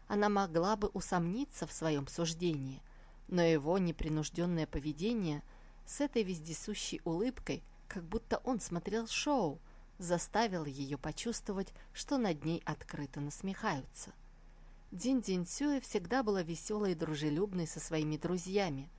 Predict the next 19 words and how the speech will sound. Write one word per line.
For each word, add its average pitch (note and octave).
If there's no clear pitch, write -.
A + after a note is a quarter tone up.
но G3+
когда D#3+
дело E3
доходило D#3
до C#3+
ее D3
врагов, D#3
ее A3+
характер G3+
становился E3+
гораздо D3+
менее D#3
добрым. D#3
Подняв F#3+
свою D#3
маленькую D#3+
г-, D3
лакированную D3+
сумочку, G3+